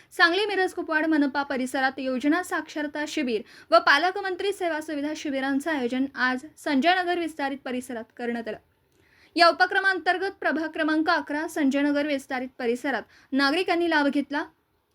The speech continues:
योजना साक्षरता अभियान व पालकमंत्री सेवा सुविधा शिबिर अंतर्गत आयुष्यमान भारत योजना नोंदणी, जुन्या मतदार ओळखपत्रावरून नवीन मतदार ओळखपत्र काढणं,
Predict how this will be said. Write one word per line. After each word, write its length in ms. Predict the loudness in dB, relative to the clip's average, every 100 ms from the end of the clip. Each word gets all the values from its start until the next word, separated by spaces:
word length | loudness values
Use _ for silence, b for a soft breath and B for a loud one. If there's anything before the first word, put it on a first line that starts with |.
| -6
योजना 400 | 0 4 4 4
साक्षरता 500 | 2 0 0 -4 0
अभियान 400 | 2 2 0 -2 -10 B 0
व 80 |
पालकमंत्री 680 | 4 6 4 0 -2 -2 -4
सेवा 280 | -2 -4 -2
सुविधा 360 | -2 -2 -2 -4
शिबिर 280 | -4 -4 -2
अंतर्गत 500 | 0 0 0 -2 -4 B B
आयुष्यमान 500 | 2 2 2 0 2
भारत 300 | 0 0 -2
योजना 360 | 0 2 2 2
नोंदणी, 440 | 2 2 4 0 B B -6
जुन्या 240 | 0 2 2
मतदार 380 | 0 0 0
ओळखपत्रावरून 840 | 0 -2 -4 -8 -4 0 0 0 0
नवीन 260 | -2 -2
मतदार 420 | -4 -4 -2 -2 0
ओळखपत्र 540 | 0 0 -4 -6 -4
काढणं, 380 | 0 2 2 0